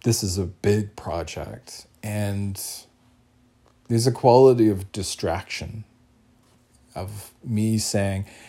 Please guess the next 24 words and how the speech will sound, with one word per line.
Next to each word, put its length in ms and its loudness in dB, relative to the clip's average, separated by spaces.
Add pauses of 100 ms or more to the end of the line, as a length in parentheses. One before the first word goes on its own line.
(180)
"Hey, 520 2 (600)
you 60 -6
know, 180 -4
I'm 320 0
really 440 4
not 240 -2
interested 680 -6
in, 640 -8 (1080)
you 60 -8
know, 140 -10
sort 220 -4
of 200 -8
creating 540 2
something 380 -4
small 680 4 (340)
where, 680 4 (640)
you 100 -2
know, 60 0
I, 260 -6
I 60 0
dump 360 0
myself 480 0
into 320 -2
it, 200 -8